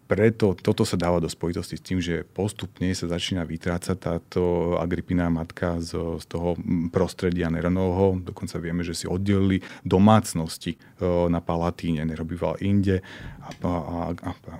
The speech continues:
Agripina musela teda bývať tiež inde a, e, postupne sa strácala z tejto priazne Neronovej. Takisto musel-, mohla byť k tomu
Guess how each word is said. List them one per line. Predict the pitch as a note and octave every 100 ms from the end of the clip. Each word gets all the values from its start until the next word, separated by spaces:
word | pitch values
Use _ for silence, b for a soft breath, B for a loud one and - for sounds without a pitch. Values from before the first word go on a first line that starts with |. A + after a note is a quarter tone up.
| - F#2+
Agripina | F#2 F2 E2+ E2
musela | E2+ - E2
teda | E2 E2
bývať | E2 E2+ E2 -
tiež | D#2+ -
inde | E2 E2 E2
a, | D#2
e, | - B B B B F2+ F2 F2 E2+ E2 -
postupne | - F2 - - F2+
sa | - -
strácala | - D#2+ D#2+ - D#2+
z | -
tejto | - -
priazne | - E2 D#2+ E2 D#2+ -
Neronovej. | F2+ E2+ E2 D#2+ D#2+ D#2 D#2+ -
Takisto | B2+ G2 -
musel-, | G2 F2+ F#2+
mohla | G2+ G#2
byť | F2+ -
k |
tomu | F#2+